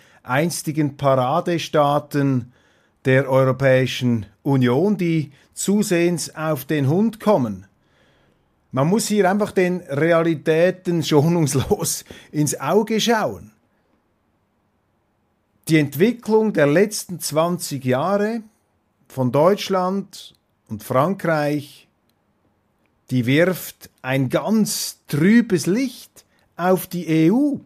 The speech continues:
Denn nach meiner Beurteilung ist die E U ein zutiefst, und ich stehe da nicht alleine mit dieser Einschätzung, glaube ich, ein zutiefst dysfunktionales Gebilde, ein dysfunktionales Betriebssystem. Ich will jetzt das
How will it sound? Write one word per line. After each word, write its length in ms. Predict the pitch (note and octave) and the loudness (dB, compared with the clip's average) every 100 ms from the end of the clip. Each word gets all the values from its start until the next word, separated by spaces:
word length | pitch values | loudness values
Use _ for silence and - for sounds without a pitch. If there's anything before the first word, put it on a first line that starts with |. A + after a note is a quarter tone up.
| - | -2
Denn 160 | D#3 | 0
nach 160 | E3+ C#3 | 0 0
meiner 320 | D#3+ G3 A3+ | 0 0 0
Beurteilung 920 | F#3+ F3+ G#3+ G#3+ G3 F#3 F#3+ F#3+ F#3 - | 0 2 2 2 0 0 0 0 -2 -4
ist 400 | F3+ G#3+ - - | -4 -4 -6 -6
die 120 | F3+ | -2
E 140 | D3+ D#3 | 0 2
U 320 | F#3+ A3+ A3+ | 0 -2 -4
ein 560 | D#3 D#3 D#3+ E3 D#3+ D#3+ _ _ _ _ _ | -6 -4 -2 -2 -4 -8 _ _ _ _ _
zutiefst, 920 | - C3+ D#3 F#3 G#3+ G#3+ - - - _ | -6 -4 0 0 0 -2 -10 -16 -20 _
und 80 | G#2 | -14
ich 80 | A2+ | -8
stehe 220 | C#3 C3 | -2 0
da 80 | B2+ | 0
nicht 200 | E3+ E3 | -2 -2
alleine 420 | D#3+ D3+ E3 D#3+ C#3+ | 0 2 2 2 0
mit 140 | C#3+ | -2
dieser 240 | D#3 C#3+ | -2 0
Einschätzung, 580 | C#3 D3 D3 D3+ D3 D#3 | 0 0 0 -2 -2 -2
glaube 340 | C3+ C3+ C#3 C#3 | 2 2 2 0
ich, 180 | C3 - - - - _ | -2 -10 -20 -20 -20 _
ein 200 | D3 D#3 | 0 0
zutiefst 800 | D#3 D#3+ - E3+ G#3+ G#3+ - - _ _ _ | 0 -2 -2 0 0 0 -4 -12 _ _ _
dysfunktionales 1600 | G#3 A3+ G#3+ - - G3+ G3+ G3+ - - F3 D#3 D#3+ F#3+ G3 F#3 - | 2 2 2 -4 4 6 6 0 -6 -2 2 2 2 2 0 -2 -2
Gebilde, 500 | D#3+ D#3 F#3+ A3 G3 | -2 2 0 2 0
ein 140 | D3+ | 0
dysfunktionales 1200 | G#3 A3+ - - G#3+ G3 - F3 D#3+ F3 G3 F#3+ | 2 0 0 2 2 0 -2 0 2 2 2 0
Betriebssystem. 1200 | - D3 - G3 A#3+ - A3+ G#3 - G#3+ C#3+ G2 | -4 -6 -2 0 0 -2 -6 -6 2 4 4 -2
Ich 100 | F#2+ | -4
will 160 | D#3 F#3 | 0 0
jetzt 220 | E3+ - | 0 -2
das 380 | D3+ C#3+ - | 0 0 -4